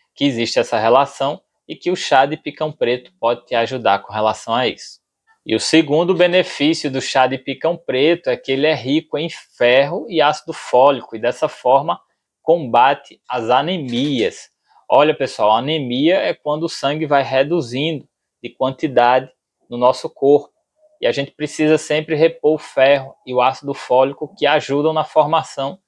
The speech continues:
de mais sangue. E o chá de picão preto é rico em ferro e é rico em ra-, em ácido fólico,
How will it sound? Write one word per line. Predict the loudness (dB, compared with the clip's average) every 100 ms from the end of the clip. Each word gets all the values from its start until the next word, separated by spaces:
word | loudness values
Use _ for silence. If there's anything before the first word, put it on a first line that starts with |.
| _ _ _
de | -4
mais | 0 0 -2
sangue. | -4 -2 -2 -6 _ _ _ _ _ -6
E | -2 0
o | 2 0 0
chá | 0 2 2
de | 0
picão | -8 -8 -8 -8
preto | -4 -2 -2 -4 _
é | -8
rico | -4 -2 -2 -4
em | -8
ferro | -6 0 2 2
e | 2
é | 2
rico | 2 -4 -4
em | -8
ra-, | -10 -14 -8
em | -4
ácido | -4 -4 -10
fólico, | -2 4 4 2